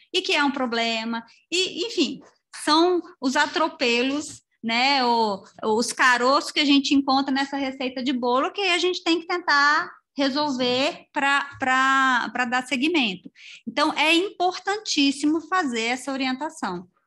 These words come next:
com relação à adesão à, à, e à continuidade do, do, do, do, do acompanhamento, né?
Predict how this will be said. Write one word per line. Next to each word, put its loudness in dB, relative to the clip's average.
com -10
relação -4
à 0
adesão -6
à, -4
à, -10
e -4
à -2
continuidade -2
do, -6
do, -8
do, -12
do, -14
do -8
acompanhamento, -4
né? -2